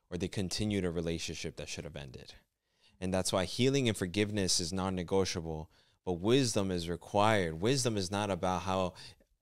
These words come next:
much of an intellectual you are, but in reality what it is is how willing are you to the Lord? How open is your ear? How open is your heart to what the Lord is subject to say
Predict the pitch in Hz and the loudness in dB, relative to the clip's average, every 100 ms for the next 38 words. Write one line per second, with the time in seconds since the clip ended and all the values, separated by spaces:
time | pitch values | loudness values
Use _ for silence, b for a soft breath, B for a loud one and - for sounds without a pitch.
0 | _ 107 113 - 95 90 92 87 90 92 | _ -2 -2 0 -2 -2 -2 -4 0 0
1 | 104 - 85 82 78 78 78 - B B | 0 -2 -2 -2 -6 -6 -10 -12 B B
2 | - 95 92 90 95 107 123 98 90 85 | -2 0 0 2 2 4 4 2 0 -2
3 | 85 85 87 85 80 - 92 92 101 101 | -2 -2 -4 -4 -6 -6 -2 2 2 0
4 | 95 b b b b b _ _ 87 95 | -2 b b b b b _ _ 0 4
5 | 113 107 90 82 90 _ - 90 101 98 | 4 4 0 -4 -10 _ -8 0 2 2
6 | 85 - 92 87 85 90 85 78 - 104 | -2 -4 -4 -2 0 0 0 -2 -2 2
7 | 107 101 - 107 107 101 90 82 85 - | 4 2 2 2 4 2 0 -2 -4 -2
8 | 98 92 82 78 104 101 - 107 107 101 | 0 0 -2 -4 0 2 2 -2 0 0
9 | 90 90 87 101 101 - - 90 87 90 | 0 0 2 2 2 0 -4 -2 -2 -4
10 | 85 95 98 92 - 95 90 90 - 82 | 0 2 2 2 0 -2 -2 -4 -6 -4
11 | - 107 104 92 - | 0 4 4 2 -2